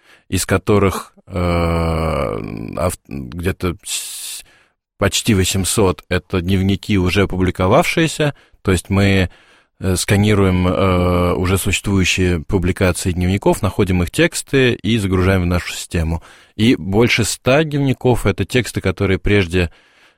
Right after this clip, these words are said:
ни-, э, никогда не публиковались, и кото-, с которыми еще не работали исследователи. Это те тексты, которые нам помогли расшифровать, сверить,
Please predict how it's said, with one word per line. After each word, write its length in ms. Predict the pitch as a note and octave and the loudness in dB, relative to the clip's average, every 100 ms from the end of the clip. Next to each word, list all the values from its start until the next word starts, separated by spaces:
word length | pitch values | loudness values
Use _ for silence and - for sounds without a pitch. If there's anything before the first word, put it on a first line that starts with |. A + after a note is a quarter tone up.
| - | -4
ни-, 240 | G2+ G#2 | 0 2
э, 420 | G2+ F#2+ F2+ F2+ | 4 4 4 2
никогда 440 | F#2 F#2 G2+ F2+ G2 | 2 0 -2 0 0
не 80 | F#2 | 2
публиковались, 800 | G2 F#2 F#2 F#2 G#2+ F#2+ E2+ E2+ | 0 0 2 2 4 2 0 -6
и 40 | |
кото-, 280 | E2+ - - | -6 -8 -10
с 80 | - | -6
которыми 300 | F#2 F2+ F#2 | -2 0 0
еще 160 | - | 0
не 100 | G2 | 2
работали 500 | F#2+ F#2+ F#2+ F#2+ F2 | 2 2 2 0 0
исследователи. 680 | F2+ - C3 F3 D#3+ - C3 | -2 0 2 2 0 0 2
Это 180 | G2+ G2 | 2 0
те 200 | - A2 | -2 0
тексты, 340 | C#3 D3+ - | 2 0 0
которые 320 | A2 G2 G#2 G2 | -2 0 0 2
нам 140 | F#2+ | 0
помогли 420 | G2 G2 F#2 G2+ | 0 0 0 0
расшифровать, 800 | F2+ F2 - - F#2 F2+ C3 D3 | 2 0 -2 -2 -2 2 2 0
сверить, 580 | - F2+ G2 G#2+ F2+ | -6 -2 0 2 0